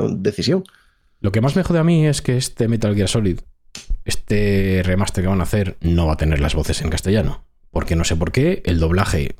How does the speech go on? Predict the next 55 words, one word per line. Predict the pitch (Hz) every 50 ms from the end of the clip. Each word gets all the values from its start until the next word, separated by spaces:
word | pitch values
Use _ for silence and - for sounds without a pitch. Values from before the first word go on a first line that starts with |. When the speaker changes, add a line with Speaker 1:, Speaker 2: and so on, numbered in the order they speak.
| - _ -
Speaker 3:
que | - 78
hubo | 82 87 87 95 92 92 92
en | 90 92
español | 95 - - 98 104 117 143 180 220 - - -
de | - 98
ese | 92 101 110
juego | 117 143 170 190 175
nunca | 110 104 110 110 104 98 92
se | - -
ha | 92
vol-, | 87 90 90 90 92 76
vuelto | 87 95 101 98 - 95
a | 90
ver | 87 98 95 95
en | 87 85
un | 95 95 92 85
remaster, | 82 82 107 151 151 - - 160 156 160 160 - - - - _ _ _ _ _ _ _
ni | - 101 101 101 98 98
en | 98 98 98 98 98 98 98 98 95 95 95 95
Speaker 2:
Pero | 107 104
Speaker 3:
nin-, | 98 95 95 95 98 87 - - - 87 - - - _ _ _
en | - 113 104 - 110 110
ningún | 110 120 131 113
sitio. | 104 82 82 90 - - - - _ -
En | - 95 95 95 95 98 92 101 98
la | 98 95
Speaker 2:
Pero | - 117 110
Speaker 3:
tienda | 123
Speaker 2:
si | 127 120
lo | 120
Speaker 3:
de | 120 120
Speaker 2:
tienen, | 117 117 113 113 110
¿por | 107 110 107
qué | 107 92 -
coño | - 101 98 101 107 110
no | 107 107
lo | 107 98
van | 95 95 90
a | 92
usar? | 87 92 - 135 208 - -
Speaker 3:
en | - 95 90
la | 87 85
tienda | - 95 92 95 98
de | 101
Speaker 1:
De-, | 104
Speaker 3:
Sony, | - 127 127 139 156 170
cuando | 165 - 98 92 87
Speaker 1:
¿a | 87
derechos | - 156 175 175 175 170 170 120
Speaker 3:
te, | 87
Speaker 1:
o | 170
algo, | 196 208 185
a | 165
lo | 151
mejor? | 147 - - - 247